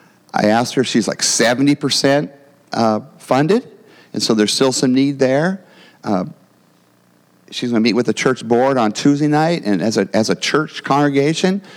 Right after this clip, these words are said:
we're not gonna be able to do the thirty percent. We wish we could, but we'll do something as a church, which is really your giving. It's just not just, uh, it's the church giving. And so what we're gonna do, uh, right now is we're gonna pray over Mackenzie. We're gonna have her kinda in the middle,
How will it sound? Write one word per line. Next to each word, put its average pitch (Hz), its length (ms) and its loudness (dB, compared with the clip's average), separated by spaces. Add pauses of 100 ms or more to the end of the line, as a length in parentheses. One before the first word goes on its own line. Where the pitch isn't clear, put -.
(200)
we're 123 160 0
not 113 200 2
gonna 131 100 0
be 117 80 2
able 110 140 2
to 101 40 -8
do 113 120 2
the 101 100 2
thirty 117 280 0
percent. 117 400 0
We 113 120 2
wish 104 240 0
we 208 80 2
could, 139 280 0
but 110 100 0
we'll 110 100 2
do 110 160 2
something 147 580 0
as 117 180 0
a 110 60 -6
church, - 380 -2 (380)
which - 180 0
is 104 140 0
really 113 260 2
your 110 380 4
giving. 113 540 2
It's 113 160 -2
just 104 220 -2 (200)
not 98 340 0
just, 107 340 -2 (540)
uh, 85 220 -2 (300)
it's - 180 -6
the - 300 -4
church - 400 -2
giving. 131 400 -2 (440)
And 113 100 -2
so 120 140 2
what 110 160 2
we're 139 160 2
gonna 214 160 0
do, 110 360 2 (300)
uh, 98 260 0
right 110 280 0
now 131 260 2
is 101 120 -2
we're 120 140 2
gonna 127 120 0
pray 123 420 0
over 95 240 0
Mackenzie. 90 460 -2
We're 101 80 -2
gonna 92 120 -2
have 101 120 0
her 98 80 0
kinda 98 240 0
in 104 60 2
the 98 40 2
middle, 104 540 2